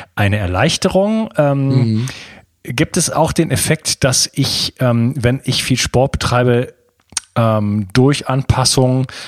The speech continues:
Speaker 1: meines, äh, kardiovaskulären Systems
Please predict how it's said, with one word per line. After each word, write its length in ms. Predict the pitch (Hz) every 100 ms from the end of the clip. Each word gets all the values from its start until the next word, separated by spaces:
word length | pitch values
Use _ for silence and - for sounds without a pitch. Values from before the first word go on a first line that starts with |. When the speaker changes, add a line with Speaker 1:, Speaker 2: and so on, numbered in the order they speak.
| -
Speaker 1:
meines, 600 | 113 110 110 110 - -
äh, 480 | - 113 104 101 101 -
kardiovaskulären 960 | 117 127 120 110 - 120 113 113 104
Systems 720 | 98 95 - 123 143 156 -